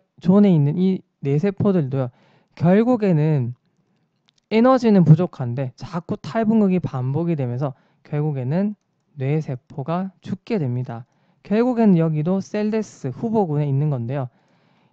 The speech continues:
일단은 이른 시간에 조기 발견이 됐을 때 임팍션 코어에 비해서는 살릴 가능성이 높은 영역이니까 굉장히 중요하다.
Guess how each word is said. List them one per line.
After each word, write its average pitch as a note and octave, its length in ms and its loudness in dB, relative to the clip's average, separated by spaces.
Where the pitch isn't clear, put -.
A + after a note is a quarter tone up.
일단은 G#3 720 2
이른 A3 320 2
시간에 C#3 580 -2
조기 D#3+ 520 6
발견이 F3+ 520 4
됐을 D3 340 -4
때 B2+ 240 -10
임팍션 G#3 560 2
코어에 F#3 300 0
비해서는 C#3 640 -2
살릴 A3+ 380 -4
가능성이 C#3 380 -4
높은 F#3 500 0
영역이니까 C#3 680 -2
굉장히 C#3+ 500 -2
중요하다. C3+ 760 -2